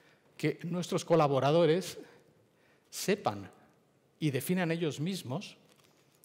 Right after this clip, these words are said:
de forma consensuada qué tipo de valores, qué tipo de principios de actuación queremos implantar en la organización.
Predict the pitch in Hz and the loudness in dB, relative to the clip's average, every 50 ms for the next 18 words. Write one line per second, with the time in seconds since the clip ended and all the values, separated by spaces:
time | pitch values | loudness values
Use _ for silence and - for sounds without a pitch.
0 | - _ _ 135 135 - - 147 165 175 165 - 156 147 - - 131 131 - - | -20 _ _ -10 -8 -4 -2 0 0 0 2 0 0 0 0 -2 -4 -4 -4 -4
1 | 143 151 160 180 185 180 - - - - - _ _ _ _ _ _ - 190 190 | -2 0 0 0 0 -2 -6 -12 -20 -20 -20 _ _ _ _ _ _ 0 2 2
2 | 190 190 196 190 185 - 196 156 147 139 123 127 127 127 156 180 196 180 160 202 | 2 0 -4 -4 -2 -2 0 0 0 2 2 2 2 2 2 0 0 -2 -4 -6
3 | 214 - - 143 123 - 170 151 - 175 160 156 143 131 - - - - - - | -6 -6 -8 -10 -10 -8 -10 -6 -4 -2 0 0 0 0 -4 -10 -18 -20 -20 -20
4 | - _ _ _ _ _ _ - 139 143 143 139 - - 196 - - 160 147 147 | -20 _ _ _ _ _ _ 0 2 2 0 -2 -2 -4 -4 -2 -2 0 0 0
5 | 135 - - 131 123 - - 156 160 160 - 143 135 147 156 160 147 - 151 139 | -2 -2 -6 -6 -6 -4 -2 -2 -2 -2 -2 0 0 0 0 0 0 -2 -2 -2
6 | 127 - 139 131 127 127 - 147 147 143 135 135 131 123 120 113 117 120 104 - | -2 -2 -2 -2 -2 -2 -2 -2 0 0 0 0 0 -2 -2 -6 -8 -10 -10 -10
7 | 101 - - 98 92 98 87 | -12 -12 -10 -12 -12 -12 -16